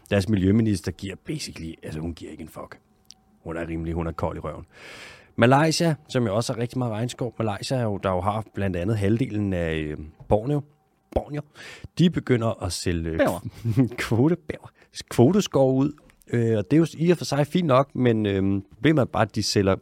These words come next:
Speaker 1: kvoteskov ud, hvor der bor oprindelige folk, og de giver dem ikke besked om det.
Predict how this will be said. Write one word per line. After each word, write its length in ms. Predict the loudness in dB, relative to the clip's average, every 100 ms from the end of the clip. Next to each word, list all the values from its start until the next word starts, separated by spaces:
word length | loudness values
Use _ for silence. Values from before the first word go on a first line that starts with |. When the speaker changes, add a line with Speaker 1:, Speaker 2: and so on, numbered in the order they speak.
| -6
Speaker 1:
kvoteskov 600 | -2 0 0 0 0 2
ud, 180 | 2 0 0
hvor 160 | 0 0
der 60 |
bor 240 | -2 -2 -2
oprindelige 400 | -2 -2 -2 0
folk, 360 | 2 0 -2 -4
og 160 | -2
de 140 | -2 -4
giver 180 | -2
dem 80 | 0
ikke 140 | 0 -2
besked 320 | -2 -2 -2
om 160 | -4
det. 100 | -8